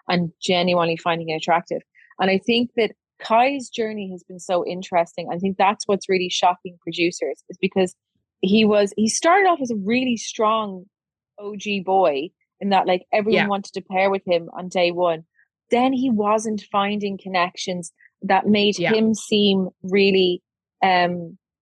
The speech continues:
Speaker 1: it made him seem really insincere, but I think that he was really struggling. And even his family said that since he found Sanam, he's been himself again. So I
Speaker 2: Yeah.
Speaker 1: think, I feel like we're only actually getting to see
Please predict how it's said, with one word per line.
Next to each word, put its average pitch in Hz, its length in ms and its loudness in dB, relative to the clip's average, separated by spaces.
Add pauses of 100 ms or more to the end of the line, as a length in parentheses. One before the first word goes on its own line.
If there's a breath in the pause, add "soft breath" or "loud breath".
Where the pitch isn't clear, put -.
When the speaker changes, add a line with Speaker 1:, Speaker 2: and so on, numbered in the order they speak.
(460)
Speaker 1:
it 220 80 0
made 240 220 2
him 254 240 -2
seem 233 300 -2
really 180 320 0
insincere, 175 840 -6
but 190 100 0
I 196 120 2
think 214 260 -4
that 208 100 -4
he 208 140 -6
was 190 240 -2
really 196 400 2
struggling. 214 580 0 (360 soft breath)
And 208 100 0
even 226 300 0
his 208 320 -2
family 214 380 0
said 185 300 0
that 180 180 -4
since 190 340 -4
he 190 140 -6
found 185 380 -2
Sanam, 180 540 -2 (300)
he's 202 280 4
been 190 240 2
himself 190 600 0
again. 240 400 -2 (280)
So 202 400 0 (280)
I 202 100 4
Speaker 2:
Yeah. 202 60 2
Speaker 1:
think, 240 220 -2
I 220 80 0
feel 254 240 0
like 247 200 0
we're 214 340 -2
only 214 340 0
actually 190 360 -6
getting 175 300 0
to 180 100 -14
see 180 420 -10